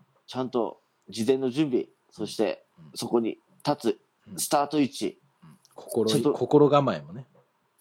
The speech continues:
Speaker 1: できているのかと。
Speaker 2: うん。
Speaker 1: ね。
Speaker 2: うん。
Speaker 1: うん。そもそも泊まる場所、うん。
Speaker 2: うん。
Speaker 1: えー、生き、あの、生き、む-、生き方、
Speaker 2: うん。
Speaker 1: うん。そして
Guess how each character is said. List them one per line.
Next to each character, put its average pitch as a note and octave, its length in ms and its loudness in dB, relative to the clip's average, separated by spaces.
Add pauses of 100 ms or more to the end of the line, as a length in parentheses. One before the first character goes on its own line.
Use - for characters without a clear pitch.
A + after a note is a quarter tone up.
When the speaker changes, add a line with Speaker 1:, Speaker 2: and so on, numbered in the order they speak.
Speaker 1:
で C#3+ 180 2
き C#3 100 -14
て F3+ 80 0
い E3+ 120 4
る F3 80 2
の G3 120 -2
か - 140 -10
と。 - 120 -20 (200)
Speaker 2:
う E2+ 40 -16
ん。 D#2+ 280 -14 (200)
Speaker 1:
ね。 G2+ 260 -6 (360)
Speaker 2:
う - 20 -20
ん。 D3 240 -18
Speaker 1:
う F#2+ 120 -4
ん。 G#2+ 160 -10
そ - 180 0
も E3 100 2
そ E3+ 120 -2
も D#3+ 100 0
泊 D3 180 -6
ま D3 140 -2
る D3 300 -4
場 B2 140 -6
所、 A#2+ 260 -4 (640)
う F#2+ 40 -12
ん。 F2 40 -10
Speaker 2:
う - 20 -12
ん。 - 60 -18 (920)
Speaker 1:
え C2 440 -6 (260)
ー、 E2+ 60 -2
生 - 20 -4
き、 - 320 -20
あ - 80 -2
の、 - 260 -10 (180)
生 - 80 0
き、 - 200 -6
む-、 G2+ 240 2
生 A2 60 -4
き - 160 -12
方、 - 440 -4 (160)
Speaker 2:
う F2+ 80 -4
ん。 F2 40 0
Speaker 1:
う - 40 -6
ん。 C2+ 80 -14 (840)
そ - 160 -8
し - 120 -4
て - 220 -2